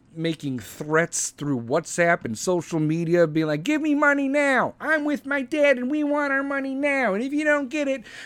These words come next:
I will hold a grudge." Meh, meh, meh. If Donald Trump Junior did anything fucking like this, if he did anything like this, it would be all over the news. The Democrats are a cancer.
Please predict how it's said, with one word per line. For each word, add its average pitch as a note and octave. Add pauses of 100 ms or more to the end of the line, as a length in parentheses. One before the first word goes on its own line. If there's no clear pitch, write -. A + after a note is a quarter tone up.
(140)
I C#4+
will C#4+
hold D4+
a D4
grudge." C#4 (160)
Meh, E4
meh, D#4+
meh. D#4+ (160)
If F#3
Donald E4+
Trump C#4+
Junior B3+
did G#3
anything D#4
fucking B3+
like B3
this, - (1120)
if G3
he D4+
did D4
anything C#4+
like C#4+
this, F3+ (220)
it A#3
would G#3+
be A3
all A#3
over G3+
the F#3+
news. E3 (260)
The F3
Democrats A#3 (180)
are D#3
a D#3+
cancer. F#2+